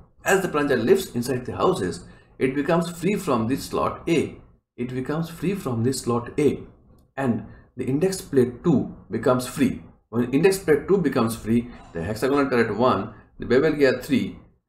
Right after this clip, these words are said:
the ratchet four and five all becomes free. Now during this time all this was happening, this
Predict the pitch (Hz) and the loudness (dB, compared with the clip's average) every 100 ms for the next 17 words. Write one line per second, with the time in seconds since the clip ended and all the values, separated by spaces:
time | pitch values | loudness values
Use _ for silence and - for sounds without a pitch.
0 | - 107 110 123 151 135 - - _ - | -12 -2 2 4 6 4 2 -16 _ 4
1 | 147 113 - - - 110 117 - - - | 6 6 4 -8 -8 -6 -8 -12 -10 -4
2 | 113 117 - - 117 139 117 113 107 110 | -2 -4 -12 -2 2 2 2 -2 -2 -4
3 | - 156 120 - - - _ _ _ _ | -4 0 0 0 -12 -20 _ _ _ _
4 | _ _ - 127 - - - 139 214 220 | _ _ -6 -6 -6 -14 -4 2 6 6
5 | 196 180 151 139 143 - 180 185 170 123 | 4 2 0 0 2 4 4 2 -2 -2
6 | 104 117 123 92 87 - - - - 113 | -2 0 0 -2 -4 -12 -20 -20 -12 -6
7 | 113 202 247 - - - | 0 2 2 2 -2 -4